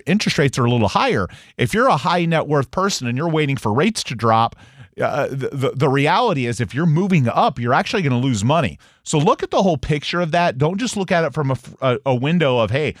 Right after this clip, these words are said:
my house is gonna go up and I'll wait till it goes up a little bit more,"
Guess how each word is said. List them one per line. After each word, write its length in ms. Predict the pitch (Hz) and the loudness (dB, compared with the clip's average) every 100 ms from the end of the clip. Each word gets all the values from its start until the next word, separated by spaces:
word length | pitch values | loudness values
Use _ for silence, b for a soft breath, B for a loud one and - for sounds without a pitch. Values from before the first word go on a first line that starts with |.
| B B | B B
my 260 | 113 185 | 0 2
house 300 | 254 151 120 | 2 0 0
is 100 | 117 | -2
gonna 220 | 98 123 110 | 0 2 2
go 180 | 113 | 4
up 260 | 113 139 - B B | 4 2 -2 B B
and 100 | 117 | 0
I'll 140 | 139 175 | 2 2
wait 220 | 185 117 | 0 -2
till 180 | 131 127 | -2 -2
it 80 | |
goes 240 | 110 120 107 | 0 0 2
up 160 | 226 | 0
a 60 | 180 | 0
little 240 | 139 117 | 0 2
bit 180 | 110 110 | 2 0
more," 340 | 110 101 98 | 0 2 2